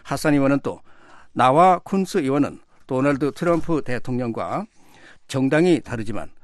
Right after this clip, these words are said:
우리는 모두 트럼프 대통령이 하노이 정상회담에서 옳은 일을 했다고 생각한다며 트럼프 대통령이 나쁜 합의보다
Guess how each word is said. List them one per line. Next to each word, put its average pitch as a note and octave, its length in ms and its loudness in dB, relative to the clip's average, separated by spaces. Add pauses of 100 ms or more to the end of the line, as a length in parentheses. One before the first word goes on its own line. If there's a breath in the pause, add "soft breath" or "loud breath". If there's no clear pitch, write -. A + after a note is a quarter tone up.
(240 soft breath)
우리는 C#3 300 2
모두 D#3 320 2 (100)
트럼프 D3+ 320 -4
대통령이 B2 640 -4 (180)
하노이 F3 380 0
정상회담에서 C3+ 920 -2
옳은 C3 300 0
일을 F3+ 220 0
했다고 A2+ 420 -6
생각한다며 A#2 760 -8 (480 soft breath)
트럼프 D#3 280 0
대통령이 C3+ 600 -2
나쁜 E3+ 440 -4
합의보다 D#3+ 540 -2